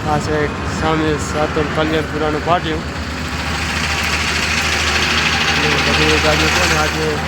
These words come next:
અહીંથી આવેલી છે કારણ કે પાટિયું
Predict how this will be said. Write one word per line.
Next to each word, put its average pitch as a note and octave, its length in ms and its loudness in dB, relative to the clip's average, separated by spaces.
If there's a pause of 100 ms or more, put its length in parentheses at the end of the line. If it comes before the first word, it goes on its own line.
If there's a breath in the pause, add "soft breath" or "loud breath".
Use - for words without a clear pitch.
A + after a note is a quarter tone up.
(100)
અહીંથી D#3+ 340 0
આવેલી F3 420 2
છે F#3+ 200 0
કારણ D#3 320 2
કે D#3 160 4 (180)
પાટિયું - 1300 2